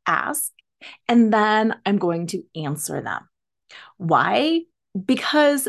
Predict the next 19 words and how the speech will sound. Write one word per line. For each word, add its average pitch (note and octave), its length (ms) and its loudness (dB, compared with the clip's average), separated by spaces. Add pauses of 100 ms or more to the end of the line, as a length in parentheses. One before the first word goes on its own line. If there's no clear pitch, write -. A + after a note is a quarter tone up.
there B3+ 220 0
is B3+ 120 -2
still C4 680 -2
such - 420 -6 (120)
a A3+ 80 0
stigma A3 800 -2 (500)
around G#3 640 2 (100)
being D#4+ 220 4
the F4+ 100 2
victim F#3+ 760 -4 (160)
of E3+ 100 -2
an E3 100 0
affair, - 480 -4 (640)
which A#3+ 180 4 (140)
I C#4 60 4
think F4+ 160 6
is D#4+ 100 2
ridiculous, C#4+ 800 0 (240)
because B3 580 2